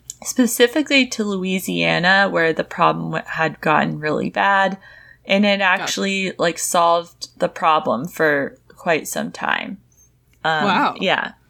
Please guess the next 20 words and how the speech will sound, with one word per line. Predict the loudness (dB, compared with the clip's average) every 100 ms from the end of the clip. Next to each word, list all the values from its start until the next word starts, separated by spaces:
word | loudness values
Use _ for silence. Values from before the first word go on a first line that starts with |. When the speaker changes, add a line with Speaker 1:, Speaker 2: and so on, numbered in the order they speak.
| _ _ _ _ _ _ _ -2
Speaker 1:
And | 0
so | 2 2
that | 4 4
was | 4 2
just | 0 0
one | 2 2
example | 2 0 0 0 2
of | 0 0
how | 0 2 2
her | 2 2 4 4 2 -2 _ _ 0
observations | 0 0 -4 0 2 2 2 2 2 0
and | -2 -2 0
willingness | 0 2 0 -2 -2 -6
to | -6
document | 0 2 2 0 -2 -2 0
all | 2 2 2
of | 0
her | 0
observations | 2 0 -2 -2 -2 -2 -4 -8 -6
meticulously, | -6 -2 -4 -2 0 2 0 0 2 0